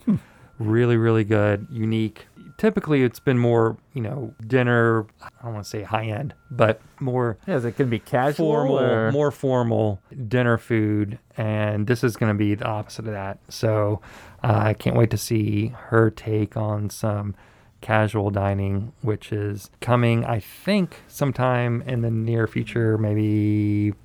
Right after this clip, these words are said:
Speaker 2: by winter. I'm not sure exactly. I don't know if it's been announced when she's opening up her s-, new restaurant,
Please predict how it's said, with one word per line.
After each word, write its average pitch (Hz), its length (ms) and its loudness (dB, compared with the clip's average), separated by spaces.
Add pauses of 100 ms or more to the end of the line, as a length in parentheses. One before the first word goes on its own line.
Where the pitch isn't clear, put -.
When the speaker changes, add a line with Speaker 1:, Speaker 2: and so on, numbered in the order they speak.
Speaker 2:
by 98 260 -2
winter. 104 480 -2
I'm 113 120 -2
not 101 120 -4
sure 104 180 -4
exactly. 101 380 -2
I 104 40 -2
don't 104 100 0
know 107 60 2
if 104 100 -2
it's 104 120 -6
been 104 280 -2
announced 104 560 -2
when 104 160 0
she's 101 300 -4
opening 104 340 -4
up 101 140 -6
her 110 100 -2
s-, - 140 -10 (120)
new 110 160 4
restaurant, 101 480 0